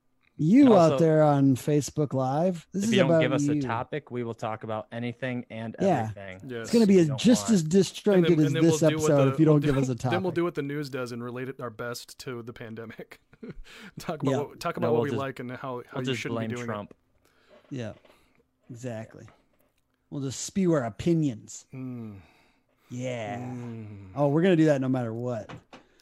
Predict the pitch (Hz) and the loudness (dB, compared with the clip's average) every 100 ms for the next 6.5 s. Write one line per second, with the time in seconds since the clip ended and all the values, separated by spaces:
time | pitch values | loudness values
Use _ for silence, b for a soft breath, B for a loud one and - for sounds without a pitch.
0 | b b - 240 190 151 202 240 175 226 | b b 2 4 4 4 2 2 0 -2
1 | 185 196 196 185 190 196 185 185 175 165 | -2 0 0 -2 -4 -2 -4 -4 -8 -8
2 | 196 185 185 165 156 _ - 170 151 170 | -6 -6 -4 -6 -10 _ -6 -6 -4 -4
3 | 139 165 156 147 - - _ - 156 139 | -4 -2 0 -2 -6 -20 _ -12 -8 -6
4 | 143 139 139 135 131 - 135 123 147 139 | -4 -4 -6 -8 -10 -10 -10 -8 -6 -6
5 | 123 156 147 127 131 139 - 113 107 - | -4 -4 -2 -2 -2 -4 -6 -10 -10 -8
6 | 143 151 185 165 | -4 0 2 2